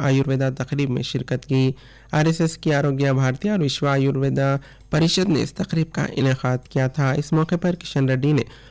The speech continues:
डॉक्टर राजेश्वर राव की ज़िया बत्तीस पर लिखी किताब का रस्मी इजरा किया। तेलंगाना के वजीर सेहत इटला राजेंदर भी इस मौके पर मौजूद थे।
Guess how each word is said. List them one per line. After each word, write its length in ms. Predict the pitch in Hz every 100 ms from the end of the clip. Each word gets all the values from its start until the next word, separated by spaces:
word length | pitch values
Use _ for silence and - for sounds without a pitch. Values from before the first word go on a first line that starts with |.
| -
डॉक्टर 360 | - 156 170 180
राजेश्वर 500 | 151 147 151 - 156
राव 160 | 156 165
की 180 | 170 156
ज़िया 220 | 135 135
बत्तीस 340 | 135 135 147 -
पर 160 | 151
लिखी 320 | 135 127 - 131
किताब 400 | 127 139 135 -
का 180 | 135 139
रस्मी 380 | 131 - 127 127
इजरा 240 | 127 123
किया। 360 | 123 127 135 147 - - - - 165
तेलंगाना 360 | 175 180 180
के 140 | 175 165
वजीर 340 | 143 151 143
सेहत 360 | 135 139 160 - - -
इटला 340 | 147 160 170 160
राजेंदर 500 | 139 131 135 127 160
भी 180 | 160 170
इस 180 | -
मौके 260 | 143 135 135
पर 280 | 139 127 - 160
मौजूद 360 | 156 131 127 123
थे। 320 | - 135 135